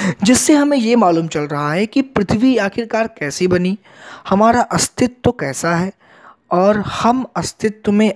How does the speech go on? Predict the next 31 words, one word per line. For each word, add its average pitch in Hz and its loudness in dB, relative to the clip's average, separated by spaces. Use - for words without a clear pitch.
आए 151 -2
कैसे 135 -4
और 226 2
उन 294 -6
प्लैनेट्स 156 -6
पे 175 -4
जीवन 226 2
का 180 -2
निर्माण 147 -6
कैसे 143 -4
हो 135 -4
रहा 131 -6
है। 127 -12
इतना 226 4
ही 247 6
नहीं, 233 4
हम 269 2
वहाँ 220 -2
के 277 -4
मैप्स 180 -2
भी 190 2
बनाने 170 -2
स्टार्ट 156 -2
कर 143 -4
रहे 139 -6
हैं, 180 -4
जहाँ 165 2
पर 185 0
जो 165 2
प्लैनेट्स 185 0
हमको 165 -4